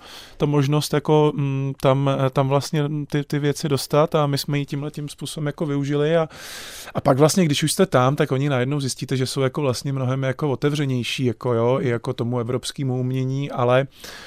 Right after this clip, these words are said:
člověk nesmí hnedka vyrukovat tam jako s nějakým aktem a s nějakou nahotou a musí trošku jako dát najevo, že jako přijímá jako i nějaký jako jejich pohled a co si myslím, že je jako důležitý,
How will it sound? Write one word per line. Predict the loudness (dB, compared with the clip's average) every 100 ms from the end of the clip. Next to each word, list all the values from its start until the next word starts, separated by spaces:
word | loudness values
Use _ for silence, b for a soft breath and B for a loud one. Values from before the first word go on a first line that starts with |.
| B B -6
člověk | 0 0 2
nesmí | 0 0 0
hnedka | 0 0 0
vyrukovat | 2 2 0 0 0
tam | 0 -2
jako | -2 0 -2
s |
nějakým | 0 -2 -2 -4
aktem | -6 -2 0 0
a | -2
s |
nějakou | -2 -4 -2
nahotou | -2 -2 0 0
a | 0
musí | -2 -4 -6
trošku | -6 -8 -2
jako | -2 0 0 2 2 -2 -8 -4
dát | 2 2 2
najevo, | 4 4 4 6 6 4 2 B B B B
že | 0
jako | 0 0 2 4 2 0
přijímá | -4 0 0 2 2
jako | 0 0 -2 0
i | -2
nějaký | -2 -2 -2
jako | -2 0
jejich | 0 -2
pohled | -2 0 0 0 -2 -8
a |
co | -6
si | -6 -2
myslím, | -2 -2 -2
že | 0
je | 0
jako | 0 0 2
důležitý, | 2 0 -2 -2 -6 -14